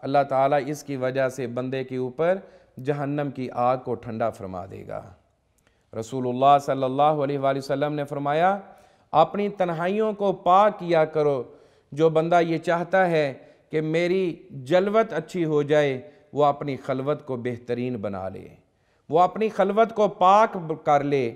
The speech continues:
वो अपनी खलवत को अल्लाह से डरने वाला बना ले, तन्हाई में बैठ के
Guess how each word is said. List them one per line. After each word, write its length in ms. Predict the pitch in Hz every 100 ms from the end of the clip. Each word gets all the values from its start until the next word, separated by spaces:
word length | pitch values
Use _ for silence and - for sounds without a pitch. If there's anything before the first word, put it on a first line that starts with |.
| - _ _ -
वो 80 | 147
अपनी 400 | 175 185 202 220
खलवत 460 | 202 202 208 220 233
को 460 | 220 208 185 160 - - _ -
अल्लाह 380 | 175 190 220 220
से 180 | 220 190
डरने 340 | 165 190 226 208
वाला 300 | 190 214 226
बना 300 | 196 175 156
ले, 200 | 160 147 131 - _ _ -
तन्हाई 460 | 175 170 180 226 240
में 180 | 226 180
बैठ 240 | 175 175
के 220 | 170 160